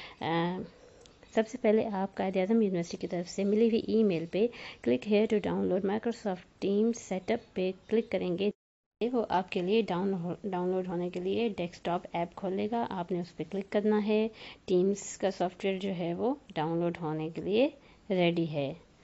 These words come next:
अब आप देख सकते हैं कि आपके browser में Teams download हो रहा है। Download होने के बाद आप देख सकते हैं कि मेरे पास वो file save हो गई है। इसको double click करेंगे।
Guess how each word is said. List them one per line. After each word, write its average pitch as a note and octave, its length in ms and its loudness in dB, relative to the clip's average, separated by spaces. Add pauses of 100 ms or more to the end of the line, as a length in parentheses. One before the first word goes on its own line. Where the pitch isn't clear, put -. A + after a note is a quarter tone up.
(120)
अब F3+ 200 -2
आप F3+ 180 -4
देख F#3 160 2
सकते G3+ 300 -2
हैं G#3 260 4
कि G#3+ 120 -2
आपके F3+ 380 -2
browser F#3+ 480 0
में F3+ 320 0 (420)
Teams G#3+ 240 6 (500)
download F#3+ 480 2
हो A3 100 4
रहा G#3+ 220 4
है। G#3+ 280 0
Download F#3+ 360 0
होने F3+ 220 0
के F3 140 0
बाद F3+ 360 0
आप D#3+ 160 -2
देख F3 240 -2
सकते G#3+ 280 -2
हैं G#3+ 220 4
कि G#3 80 -2
मेरे F#3 200 -2
पास F3 320 -6 (120)
वो F3+ 140 -8
file E3 320 0
save G3+ 320 2
हो A3+ 100 6
गई G#3 220 6
है। G#3 120 0 (360)
इसको - 180 -2
double F3+ 280 0
click A3 240 -2
करेंगे। G#3+ 500 4